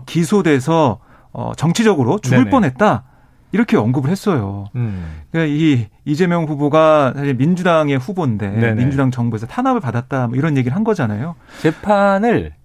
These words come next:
Speaker 1: 당시 야권에서 <laughs> 고소 고발해서
Speaker 2: 네.
Speaker 1: 재판이 진행되고 이제 간신히 무죄로 끝나면서
Speaker 2: 네, 뭐.
Speaker 1: 살아난 건 맞는데
Speaker 2: 네.
Speaker 1: 이게 정-, 정부의 탄압인 겁니까? 사법부의 재판이?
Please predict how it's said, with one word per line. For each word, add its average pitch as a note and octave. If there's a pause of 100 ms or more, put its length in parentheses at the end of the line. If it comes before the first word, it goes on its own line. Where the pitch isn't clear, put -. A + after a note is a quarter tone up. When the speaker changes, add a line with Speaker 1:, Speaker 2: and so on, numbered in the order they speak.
(540)
Speaker 1:
당시 F3
야권에서 E3+ (260)
<laughs> -
고소 D#3+
고발해서 C#3+
Speaker 2:
네. A2+
Speaker 1:
재판이 D3
진행되고 B2+
이제 G2+ (220)
간신히 F#3+
무죄로 B2+
끝나면서 D3+
Speaker 2:
네, A#2
뭐. -
Speaker 1:
살아난 C#3
건 D3
맞는데 A#2
Speaker 2:
네. C3+
Speaker 1:
이게 A#2
정-, B2
정부의 E3+
탄압인 G3
겁니까? C3
사법부의 F3
재판이? C3